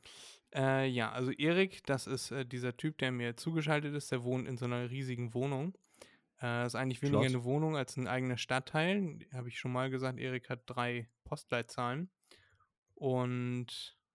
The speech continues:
Speaker 1: ja, der sitzt da jetzt. Ich seh ihn, die Deckenhöhe beträgt ungefähr sechs Meter achtzig. Also das Doppelte von dem, was normal Decken hoch sind. Erik hat aber gesagt, "Ich will das so haben."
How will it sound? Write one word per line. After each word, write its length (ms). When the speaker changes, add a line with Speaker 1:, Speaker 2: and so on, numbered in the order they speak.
Speaker 1:
ja, 160
der 140
sitzt 280
da 80
jetzt. 380
Ich 120
seh 220
ihn, 360
die 360
Deckenhöhe 500
beträgt 400
ungefähr 340
sechs 260
Meter 200
achtzig. 460
Also 240
das 160
Doppelte 320
von 200
dem, 200
was 160
normal 380
Decken 320
hoch 160
sind. 260
Erik 280
hat 100
aber 160
gesagt, 320
"Ich 120
will 120
das 160
so 180
haben." 320